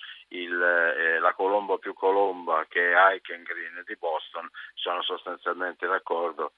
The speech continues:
quindi credo che ci sarà. Questo s-, implica un rialzo dei tassi di mercato sicuramente, e quindi adesso la Banca Centrale Europea, che aveva preannunciato un piede dentro e un piede fuori,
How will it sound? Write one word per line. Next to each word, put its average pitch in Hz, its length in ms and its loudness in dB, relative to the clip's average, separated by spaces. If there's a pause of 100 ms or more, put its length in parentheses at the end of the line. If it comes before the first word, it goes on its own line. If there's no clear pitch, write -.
(140)
quindi 80 340 -6
credo 80 300 0
che 76 80 0
ci 76 200 -2
sarà. 73 300 4 (300)
Questo 139 340 4
s-, 117 120 -8
implica 113 500 0
un 113 80 6
rialzo 117 480 4
dei 104 120 -6
tassi 110 360 -2
di 104 100 -12
mercato 139 720 4
sicuramente, 120 960 0 (300)
e 113 180 -2
quindi 120 640 -4
adesso 101 1000 -4
la 98 100 -4
Banca 110 380 -2
Centrale 107 420 -2
Europea, 107 640 2 (320)
che 92 140 -2
aveva 95 580 4 (220)
preannunciato 101 1120 2
un 90 140 -12
piede 98 460 -4
dentro 104 680 -4
e 98 120 -6
un 101 80 -10
piede 104 260 -6
fuori, 101 480 2